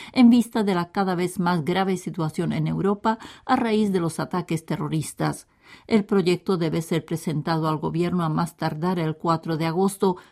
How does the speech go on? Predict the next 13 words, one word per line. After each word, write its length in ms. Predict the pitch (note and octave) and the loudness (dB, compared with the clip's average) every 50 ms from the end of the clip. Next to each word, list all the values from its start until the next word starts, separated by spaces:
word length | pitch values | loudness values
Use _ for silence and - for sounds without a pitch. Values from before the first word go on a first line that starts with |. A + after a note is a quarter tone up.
| - | -6
para 260 | _ A3 A3+ A3 G#3+ | _ 0 2 2 0
poder 300 | G#3+ A3 G#3 G#3 A#3 A#3 | 0 -2 -2 0 0 -2
ser 220 | A3 - A3+ G#3 G3+ | -2 -4 -4 -2 -2
aplicado 560 | F#3 - - D#3+ D#3 - - F#3 F3 E3+ E3+ | -4 -4 -4 -4 -4 -4 -4 -4 -2 -2 -2
en 80 | D#3+ D#3 | -2 -2
la 120 | D3 - | -4 -4
práctica 520 | - G3 G3 G3 - - F3+ F3+ - F#3 | -2 -4 -4 -2 -2 -4 -4 -2 -2 -2
en 100 | F3 E3+ | 0 0
la 80 | D#3 D3 | -2 -4
segunda 460 | - - E3+ D3+ E3+ G3 G3 F3+ E3 | -4 -6 -6 -2 2 2 2 2 2
mitad 340 | D3+ D#3 D3 C3+ - D#3+ D3+ | 0 -2 -2 -2 -2 -2 -2
de 120 | C#3 C#3 | -2 -4
agosto. 560 | C#3+ C3+ - C#3+ C#3+ - - _ C#3 C3+ - | -6 -4 -6 -6 -8 -8 -8 _ -8 -8 -8